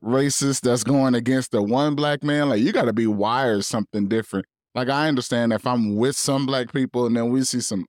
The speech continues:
other black people over there doing some <laughs> wild and crazy stuff, yeah, it's easy for us to go like, "Yeah, but that's them over there. That ain't got nothing to do with us." But then to, like, see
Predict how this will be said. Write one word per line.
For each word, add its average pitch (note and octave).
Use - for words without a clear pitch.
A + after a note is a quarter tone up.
other C#3+
black C3+
people C3
over A#2
there C3
doing C3+
some B2+
<laughs> G2+
wild C#3+
and C3+
crazy C#3
stuff, C3
yeah, D#3
it's D3
easy D#3
for B2+
us C3+
to C3
go A#2+
like, G#2
"Yeah, A2
but A2+
that's C#3
them C3
over A2+
there. A#2+
That A2+
ain't C3
got A2+
nothing B2
to A#2+
do A#2+
with A2
us." B2
But C#3+
then E3+
to, C3+
like, G#2+
see F#3